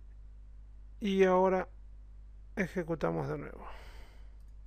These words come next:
Ahí está cargándose de nuevo. Y ahí está, ¿ven que desapareció?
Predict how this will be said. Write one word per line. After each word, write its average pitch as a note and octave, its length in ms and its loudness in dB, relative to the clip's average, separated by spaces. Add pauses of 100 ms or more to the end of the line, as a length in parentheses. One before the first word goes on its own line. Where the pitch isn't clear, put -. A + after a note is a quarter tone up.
(1500)
Ahí - 320 -10
está D#3+ 360 -10
cargándose D#3+ 540 -4
de F#3 80 0
nuevo. A3+ 320 -2 (2500)
Y E3+ 80 2
ahí D#3 80 8
está, C#3 220 0
¿ven F3+ 180 6
que F3+ 80 4
desapareció? D#3+ 560 2